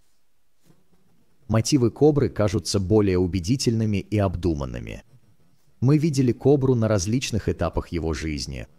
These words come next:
Быть лучшим другом Цезаря и затем быть убитым человеком, которому он доверял – дало ему трогательный и прекрасный финал.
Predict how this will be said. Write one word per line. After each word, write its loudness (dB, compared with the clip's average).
Быть 0
лучшим -2
другом -2
Цезаря -4
и 0
затем -2
быть 0
убитым -2
человеком, -2
которому -2
он -2
доверял – -2
дало 2
ему 2
трогательный 0
и -4
прекрасный -2
финал. -8